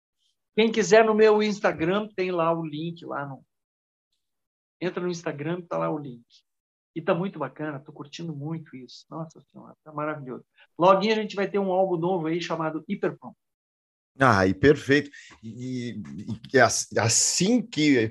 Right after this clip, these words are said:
Speaker 2: pintar o, o, a, a data da, do novo, da nova apresentação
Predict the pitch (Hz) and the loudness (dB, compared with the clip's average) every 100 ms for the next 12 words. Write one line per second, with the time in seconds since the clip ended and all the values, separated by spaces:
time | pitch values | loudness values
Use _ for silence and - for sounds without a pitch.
0 | - 127 117 - 151 156 127 113 87 101 | 0 0 0 2 6 8 8 4 0 -4
1 | 95 90 98 82 98 92 95 95 95 131 | -4 -4 -2 2 2 2 2 2 6 6
2 | 131 - 98 - _ - - - _ _ | 6 4 2 2 _ -20 -20 -20 _ _
3 | _ _ _ _ _ - - 95 131 104 | _ _ _ _ _ -20 -6 4 4 4
4 | 107 104 117 123 113 98 92 90 101 107 | 2 2 6 6 6 2 0 0 4 6
5 | 113 113 113 107 107 101 101 - 117 120 | 6 4 4 2 2 0 0 4 4 4
6 | 120 | 2